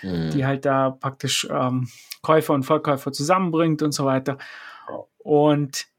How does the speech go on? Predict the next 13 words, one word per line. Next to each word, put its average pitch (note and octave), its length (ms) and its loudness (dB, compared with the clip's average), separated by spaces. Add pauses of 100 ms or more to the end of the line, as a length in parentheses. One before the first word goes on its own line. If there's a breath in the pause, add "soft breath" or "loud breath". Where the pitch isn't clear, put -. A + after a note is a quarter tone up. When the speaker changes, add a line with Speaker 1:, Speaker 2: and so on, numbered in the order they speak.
(640)
Speaker 2:
wa-, E3+ 280 -2
was F3+ 200 0
glaubt G3+ 260 4
ihr, D#3 160 0
woran F3+ 500 2
ist - 240 -6
das D3 120 -2
ganze D3 260 0
Projekt C#3 320 -2
eigentlich C#3 220 -2
dran C3+ 360 -2
gescheitert C3 600 -2
halt? B2+ 240 -8